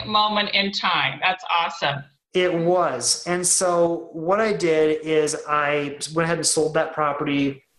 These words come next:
Speaker 2: in two thousand fifteen. And then I ten thirty-one that with the help of two other equity and partner, equity partners into a sixty-four unit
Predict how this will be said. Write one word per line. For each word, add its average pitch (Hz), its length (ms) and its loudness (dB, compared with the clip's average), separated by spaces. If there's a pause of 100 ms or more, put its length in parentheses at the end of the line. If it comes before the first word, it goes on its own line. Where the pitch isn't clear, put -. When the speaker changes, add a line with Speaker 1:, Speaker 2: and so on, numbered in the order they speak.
(120)
Speaker 2:
in 139 120 2
two 156 160 -2
thousand 139 320 0
fifteen. 127 600 0 (880)
And 143 440 0 (560)
then 165 560 0
I 143 540 0 (420)
ten 180 240 0
thirty-one 151 720 0
that 120 480 0
with 156 200 2
the 165 60 2
help 156 320 0
of 135 160 -4
two 165 240 -2
other 156 260 2
equity 131 360 -2
and 117 100 -4
partner, 127 460 -2 (180)
equity 139 320 2
partners 117 600 0 (340)
into 165 560 2
a 143 80 -8
sixty-four 156 840 0
unit 117 520 0